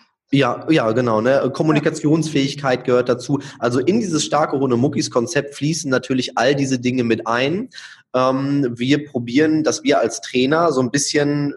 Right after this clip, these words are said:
Speaker 1: so die Mentoren für die sind, die an die Kinder glauben. Alleine heute, um mal ein Praxisbeispiel zu geben, war ein Kind in einem Schulkurs, ich war heute Morgen in Haltern am See in der Schule, und da war ein Mädchen, das, ähm,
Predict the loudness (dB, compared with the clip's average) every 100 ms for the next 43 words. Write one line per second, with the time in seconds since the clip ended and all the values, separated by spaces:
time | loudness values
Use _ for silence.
0 | -4 -2 2 2 0 -2 0 2 2 -2
1 | -6 -4 -4 -4 -4 -8 -6 -6 -8 -6
2 | -6 -2 0 0 0 -8 -16 _ -20 -6
3 | 0 2 2 2 4 4 2 0 0 0
4 | 0 0 -6 -8 -6 -6 -2 0 0 -4
5 | -6 -4 0 0 0 -2 -2 -2 -6 -4
6 | -4 -2 -2 -2 -4 -2 0 0 -4 -6
7 | 0 0 2 0 0 0 2 2 2 -2
8 | -2 -2 -2 0 -2 -2 -2 -2 -2 -10
9 | -20 -20 _ 0 2 2 2 4 2 0
10 | -4 0 0 0 -2 0 0 -2 -8